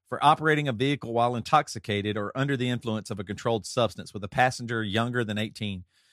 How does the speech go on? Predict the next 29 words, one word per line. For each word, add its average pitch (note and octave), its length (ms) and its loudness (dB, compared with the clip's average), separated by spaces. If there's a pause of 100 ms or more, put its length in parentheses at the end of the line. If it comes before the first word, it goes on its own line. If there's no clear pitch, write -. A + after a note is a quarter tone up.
(160)
which B2+ 140 -2
attracts F3 320 4
a B2 40 0
penalty E3 380 2
of G#2 100 -2
six - 320 -4
months. C#3+ 300 -2
He's, C3+ 240 -8
i-, B2 180 -8
in C#3 140 0
addition, F3+ 460 4
he D3+ 180 2
was B2 400 2 (480)
slapped E3 420 4
with C3+ 120 -2
a A2+ 60 -4
felony F#3+ 320 6
charge C#3 320 4
of G#2+ 80 -2
neglect A2+ 440 2
of C3 120 -4
a A#2 40 -2
dependent A#2 560 0
in A2+ 100 -4
a G#2+ 120 2
way A2+ 600 2
that A2+ 180 -2
the G#2+ 60 -10
dependent C#3 440 -2